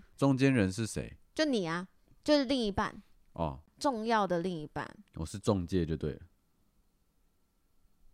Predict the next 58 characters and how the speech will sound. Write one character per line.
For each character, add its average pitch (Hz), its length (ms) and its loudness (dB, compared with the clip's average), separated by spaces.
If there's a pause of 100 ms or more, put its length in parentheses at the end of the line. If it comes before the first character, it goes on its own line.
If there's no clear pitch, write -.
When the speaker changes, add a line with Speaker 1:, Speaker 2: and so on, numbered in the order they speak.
(140)
Speaker 2:
好， 196 140 -4
第 330 320 0
一， 320 60 0
己 233 220 -6
所 202 260 -2
欲 240 100 -2
施 208 220 -6
于 196 160 -2
人， 170 240 -4
就 202 140 -2
是， 185 280 -6 (380)
Speaker 1:
<laughs> - 320 -20
Speaker 2:
我 - 100 -2
觉 226 140 0
得 285 140 0
你 262 120 -4
希 240 220 -4
望 247 180 0
婆 196 160 -2
婆 175 200 -4
怎 143 100 -10
么 101 180 -14
对 160 220 -4
你， 92 300 -18
或 247 100 2
者 175 140 -4
是 180 80 -4
公 196 260 -4
公， 180 260 -6
或 233 140 -4
者 180 100 -2
是 190 240 -6 (380)
任 185 320 0
何 156 180 -6
人 147 280 -6
啦， - 180 -14 (120)
你 185 100 -6
先 240 300 -2
想 156 360 -8
着 156 160 -8
你， 160 180 -8 (360)
你 180 180 -6
要 202 140 -2
怎 190 120 -10
么 151 120 -8
对 156 200 -6
他。 - 160 -12 (120)
Speaker 1:
可 147 120 -2
是， 165 240 0 (280)
那 165 100 -2
你 131 100 0
要 120 120 2
怎 101 120 -4
么 90 120 -2
样 107 160 0
对 104 180 0
他？ 90 240 -2
像 123 260 -2